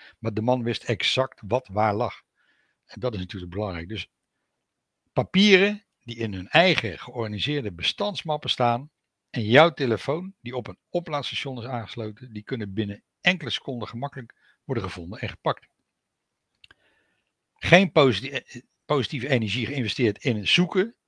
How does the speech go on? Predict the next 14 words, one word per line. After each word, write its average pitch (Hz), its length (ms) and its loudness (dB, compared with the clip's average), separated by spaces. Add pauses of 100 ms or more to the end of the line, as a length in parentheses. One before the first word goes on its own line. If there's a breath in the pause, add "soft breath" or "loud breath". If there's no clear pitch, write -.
(380)
dus 127 200 -6
die - 120 -6
energie, 131 420 0
die 147 140 -2
heb 123 140 -2
je 104 120 -8
over. 160 400 -4 (1900)
Positieve 120 480 -10
energie, 107 380 -6
heel 98 160 -4
belangrijk. 98 440 -2 (1300 loud breath)
Vind 185 440 6
jouw 107 460 0 (560)
piekenergietijd. 104 1400 0